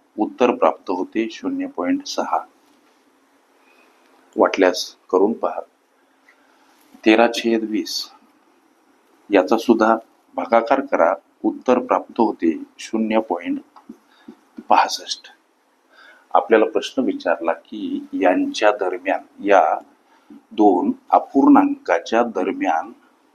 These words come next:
येणारा अपूर्णांक कोणता? हे जे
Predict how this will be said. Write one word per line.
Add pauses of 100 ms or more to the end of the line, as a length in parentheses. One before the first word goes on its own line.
येणारा
अपूर्णांक
कोणता? (1300)
हे
जे